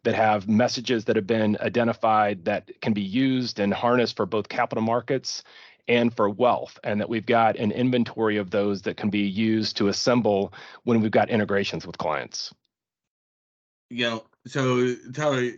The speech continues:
Speaker 2: and, and I believe everything you're saying, like, it, w-, just one time I wanna have, like, an interview with the C T O where they're like, you know, what you said, "We're thoughtful listeners to clients, and, you know, we care, we care about being complimentary."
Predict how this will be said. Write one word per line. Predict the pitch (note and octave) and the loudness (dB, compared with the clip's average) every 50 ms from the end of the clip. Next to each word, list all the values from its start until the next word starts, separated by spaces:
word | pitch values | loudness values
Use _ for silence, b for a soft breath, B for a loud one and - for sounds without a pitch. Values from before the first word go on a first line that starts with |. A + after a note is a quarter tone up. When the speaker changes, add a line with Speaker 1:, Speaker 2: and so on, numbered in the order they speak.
| - - | -6 -2
Speaker 2:
and, | A#2+ A#2+ A#2 A#2 G#2+ A2+ | -2 0 0 0 -4 -4
and | A2+ A#2 A2 A2+ | -4 -4 -2 -2
I | G#2+ G#2 | -4 -2
believe | G2 A#2+ C#3+ D3 A#2+ | 0 0 0 0 0
everything | G2+ G2 F#2+ G#2+ G#2 | -2 -6 -6 -6 -6
you're | G2 F#2+ | -6 -4
saying, | - A#2+ A2 G#2 G2 | -2 -2 -2 -2 -2
like, | G2 F#2+ F#2+ - | -8 -10 -10 -8
it, | F2+ A#2 A2+ F2 _ _ b b b b b _ | -8 -8 -8 -8 _ _ b b b b b _
w-, | - C#3+ D#3 C#3+ | -16 -14 -12 -6
just | C#3+ D#3 B2+ | -6 -6 -2
one | C#3+ D#3+ D#3 | -2 -2 -2
time | D3 D#3 D3 C3+ | 0 0 0 0
I | |
wanna | A#2+ A#2 A#2+ A#2 A#2 | 0 0 -2 -4 -2
have, | A2+ A#2+ A2+ G#2+ | -2 -2 -2 -2
like, | A2 A2 G#2+ - | -4 -6 -6 -6
an | A2+ A2 | -6 -6
interview | G#2 G#2+ A2+ A2 G#2 A2+ A2+ | -4 -4 -4 -4 -4 -4 -4
with | A2 A2 A2 | -4 -6 -8
the | G2+ | -12
C | F#2 - A#2+ A#2 | -8 -4 -4 -4
T | A2 - - G#2 G#2 | -4 -4 -2 -2 0
O | G2+ G#2 | 0 0
where | G#2 G2+ G#2 | -2 -2 -2
they're | G2 G2+ G2+ G2 | -4 -4 -2 -2
like, | G2 F#2+ F#2+ G2 F#2+ - - - D#3 | 0 0 -2 -4 -6 -12 -20 -18 -8
you | - A#2 G#2+ | -4 -2 -2
know, | G2+ G2+ | 0 0
what | G#2+ A2+ | -2 -2
you | A#2 A2 | -2 -2
said, | - - A2+ G2+ F#2+ F2 _ _ - | 0 2 0 0 0 -4 _ _ -6
"We're | A2 G#2 | -6 -4
thoughtful | F#2+ - A2+ A2+ A2+ - - A2 G#2 | -2 0 0 0 0 -2 -6 -6 -4
listeners | G#2 G#2 - - G#2 G2 F#2+ - | -4 -4 -4 -6 -8 -10 -10 -10
to | F#2 | -10
clients, | - G#2+ G2+ G2+ G2+ G2 G2 G2 F#2+ G2 - | -4 -2 0 0 0 -2 -2 -6 -8 -8 -4
and, | G#2 F#2 F#2 F#2 F#2+ F#2 | -4 -2 -2 -2 -4 -4
you | F#2 G2 F#2+ | -4 -4 -4
know, | F#2+ F#2 F#2 | -4 -4 -4
we | F#2 F#2+ | -4 -6
care, | F#2+ G2+ A#2 G#2+ G#2 - | -4 -2 0 0 0 -2
we | - G2+ F#2 | -6 -12 -6
care | - G#2+ G2+ | -2 -2 -2
about | F#2+ F#2 F#2+ F#2+ F#2 - - | -2 -2 -4 -6 -6 -6 -8
being | G#2+ F#2+ F#2 | -6 -6 -6
complimentary." | F2 - G#2 G2+ G2 G2 G2 G2 F#2+ F#2 F#2 - G2+ F#2+ F#2+ F#2 F#2 | -8 -6 -6 -6 -6 -6 -8 -8 -8 -8 -6 -6 -4 -4 -4 -6 -8